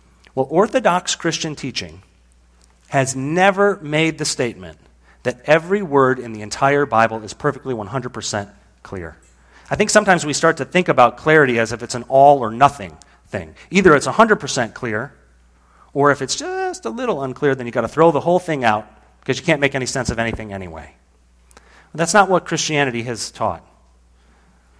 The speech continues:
What Christians believe is that the Bible is clear enough to accomplish its work of salvation. The Bible is clear enough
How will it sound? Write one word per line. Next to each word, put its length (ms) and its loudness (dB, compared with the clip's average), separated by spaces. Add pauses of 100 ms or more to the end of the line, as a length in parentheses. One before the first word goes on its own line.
(100)
What 160 -4
Christians 380 0
believe 340 -2
is 80 -10
that 160 -4
the 80 -6
Bible 560 -2 (320)
is 180 -6
clear 640 -2 (140)
enough 680 -2 (600)
to 160 -4
accomplish 720 -2
its 160 -14
work 520 -8
of 100 -14
salvation. 640 -4 (1600)
The 80 -6
Bible 340 2
is 140 -4
clear 480 2
enough 760 -4